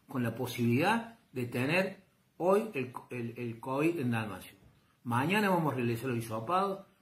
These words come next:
con esto no los quiero alarmar, pero sí quiero poner de manifiesto que por favor tengamos las precauciones necesarias. Nosotros en la municipalidad estamos haciendo todo lo humanamente posible, estamos haciendo todo lo necesario. Ahora todos somos grandes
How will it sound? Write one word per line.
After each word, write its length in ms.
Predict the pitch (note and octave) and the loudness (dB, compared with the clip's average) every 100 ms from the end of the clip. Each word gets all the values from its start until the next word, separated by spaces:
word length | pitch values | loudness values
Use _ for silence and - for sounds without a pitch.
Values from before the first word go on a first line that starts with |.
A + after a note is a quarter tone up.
| - | -10
con 180 | B2+ D#3 | -4 -2
esto 220 | D#3+ D3 | 0 2
no 80 | C#3 | 2
los 100 | C3 | 2
quiero 220 | D3+ C#3+ | 2 4
alarmar, 560 | B2 C3+ D3 A#2 - - _ | 6 6 4 2 -2 -16 _
pero 200 | - B2 | -2 0
sí 260 | A#2 F3 F3+ | 2 2 2
quiero 280 | - F#3 F3+ | 8 8 8
poner 260 | C3 C#3+ E3 | 4 2 2
de 100 | D3 | 2
manifiesto 760 | C3 B2+ D#3+ B2+ B2 D3 - _ _ _ | 2 2 2 2 0 -4 -4 _ _ _
que 100 | B2+ | -6
por 400 | A#2+ - A#3 G#3+ | -6 4 8 8
favor 640 | - B2+ C3 D#3+ F3+ F3+ - _ - | 6 4 4 4 2 -2 -14 _ -8
tengamos 420 | C3 C3 D#3 E3 | -2 2 2 2
las 80 | B2+ | -2
precauciones 680 | A#2 A2+ A#2+ A#2+ B2+ A2+ G#2+ | -2 -2 -2 0 0 -2 -4
necesarias. 360 | - G#2 G2 | -10 -12 -4
Nosotros 340 | B2+ C#3 G#3 G3+ | -2 2 6 8
en 80 | |
la 60 | D#3+ | 8
municipalidad 840 | C#3+ B2 B2 B2+ C#3+ G#3 A#3 - - _ _ _ - | 6 4 0 2 2 2 2 -2 -18 _ _ _ -4
estamos 300 | G3+ F#3+ D#3+ | 0 4 6
haciendo 280 | G3 E3 | 6 2
todo 380 | - - B3 A#3 | 0 0 6 8
lo 100 | E3+ | 8
humanamente 500 | D#3+ F3+ D#3+ E3 C#3 | 4 4 2 2 0
posible, 540 | B2 B2 A#2+ F#3 F3+ C#3+ | 0 -2 2 4 6 4
estamos 260 | D#3+ D3 | 0 0
haciendo 240 | C#3+ D3 A#2+ | 0 0 0
todo 220 | A3+ A3+ | 4 4
lo 80 | F#3+ | 6
necesario. 600 | C#3+ A#2+ B2 A#2+ G#2 F#2+ - _ _ _ | 2 0 -2 -4 -8 -10 -14 _ _ _
Ahora 380 | A#2 C3+ C3+ - | 0 2 2 2
todos 220 | F3 F#3 | 4 4
somos 280 | E3 E3 A#2+ | 4 0 2
grandes 500 | C3+ D3 D#3 E3+ | 2 2 2 -2